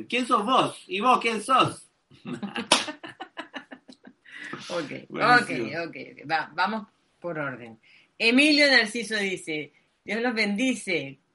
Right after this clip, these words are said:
Speaker 2: ¿Cómo gestionamos la ausencia de crítica y condenación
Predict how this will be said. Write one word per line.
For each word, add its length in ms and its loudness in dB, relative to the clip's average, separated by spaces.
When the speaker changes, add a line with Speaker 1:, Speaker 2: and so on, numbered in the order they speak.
Speaker 2:
¿Cómo 400 2
gestionamos 1040 0
la 220 2
ausencia 840 -2
de 260 -6
crítica 680 -2
y 100 -4
condenación 1200 -4